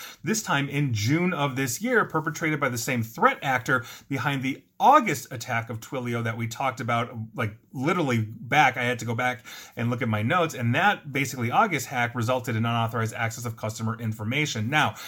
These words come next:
the security event occurred on June twenty-ninth. The company said that in, in an updated advisory that they shared this week as part of their probe,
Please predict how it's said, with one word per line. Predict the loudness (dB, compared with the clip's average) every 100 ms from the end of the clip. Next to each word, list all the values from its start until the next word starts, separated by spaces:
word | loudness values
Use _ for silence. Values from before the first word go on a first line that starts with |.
| -10
the | -6
security | -4 -2 0 2 4
event | 2 2
occurred | -2 0 2 2
on | 2 0
June | 0 -2
twenty-ninth. | -2 -2 0 0 0 -2 -10 -20 _
The | -2
company | 0 2 0
said | 2 2 2 4
that | 2 2 -2
in, | -4
in | 0 -2
an | 0
updated | -2 -2 -2
advisory | 2 4 4 4 0
that | -2 -2
they | -2
shared | 0 0
this | -2 -6 -4
week | -4 -4
as | -4
part | -2 -2
of | -2
their | -6
probe, | -2 2 4 4 0